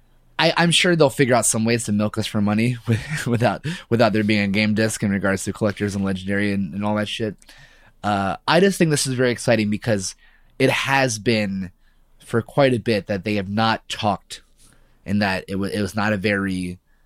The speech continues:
like, cohesive, uh, competitive, uh, thing with them. It, it was always very just them and them and them. But I think this is a big step, and I think, I think it's inevitable. I think it's inevitable,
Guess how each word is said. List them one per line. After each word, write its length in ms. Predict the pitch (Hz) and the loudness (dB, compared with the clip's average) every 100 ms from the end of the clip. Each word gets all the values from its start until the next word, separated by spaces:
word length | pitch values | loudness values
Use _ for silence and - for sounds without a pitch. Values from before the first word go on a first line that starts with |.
| _ - | _ -8
like, 180 | 92 - | -6 -4
cohesive, 840 | 104 - 113 - 107 95 90 - - | -6 -6 -6 -4 -4 -4 -6 -10 -6
uh, 380 | 90 76 60 50 101 - _ _ | -4 -4 -6 -10 -18 -20 _ _
competitive, 520 | - 104 117 101 82 73 | -10 -6 -4 -4 -6 -8
uh, 200 | 87 - | -10 -8
thing 140 | - 127 | -4 -2
with 120 | 107 | -2
them. 160 | 98 98 | -4 -6
It, 120 | 71 | -8
it 140 | 85 | -8
was 140 | 95 101 | -6 -4
always 260 | 101 101 95 | -2 -4 -2
very 220 | 98 92 | -2 -2
just 180 | 90 95 | -6 -6
them 200 | 95 90 | -4 -4
and 140 | 87 | -6
them 240 | 82 101 95 | -6 -4 -2
and 140 | 92 | -4
them. 160 | 101 90 | -4 -6
But 120 | 80 _ - - _ _ _ - | -10 _ -20 -20 _ _ _ -4
I 100 | 131 | 0
think 160 | 160 | 2
this 180 | 147 135 | 2 -2
is 100 | 123 | -2
a 60 | 120 | 0
big 200 | 113 - | 0 -2
step, 280 | - 110 - - | -2 -2 -4 -8
and 100 | 92 | -8
I 60 | |
think, 400 | - 110 98 - - _ _ - - - - _ _ - | -4 -4 -4 -8 -20 _ _ -20 -20 -20 -20 _ _ 2
I 40 | |
think 100 | 170 | 4
it's 80 | 175 | 6
inevitable. 460 | 175 147 110 80 - | 4 4 0 -4 0
I 40 | |
think 100 | 139 | 0
it's 100 | 143 | 2
inevitable, 400 | 139 127 120 117 | 0 0 0 0